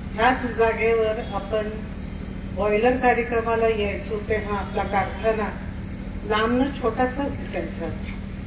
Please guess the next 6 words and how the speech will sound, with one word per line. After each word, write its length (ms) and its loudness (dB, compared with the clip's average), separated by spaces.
बैलगाड्या 560 8
दिसायच्या 680 2
ऊस 460 0
घेऊन 300 -2
आणि, 480 2
अ, 140 0